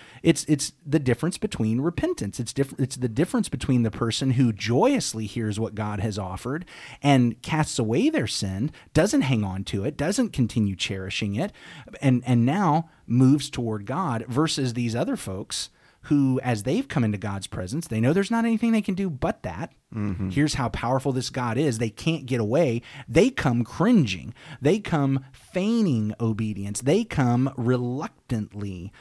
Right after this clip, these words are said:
Speaker 1: rather than out of true submission and delight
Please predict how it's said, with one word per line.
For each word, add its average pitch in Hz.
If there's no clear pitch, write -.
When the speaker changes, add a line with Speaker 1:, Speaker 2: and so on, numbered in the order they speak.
Speaker 1:
rather 127
than 104
out 120
of 107
true 165
submission 131
and 131
delight 120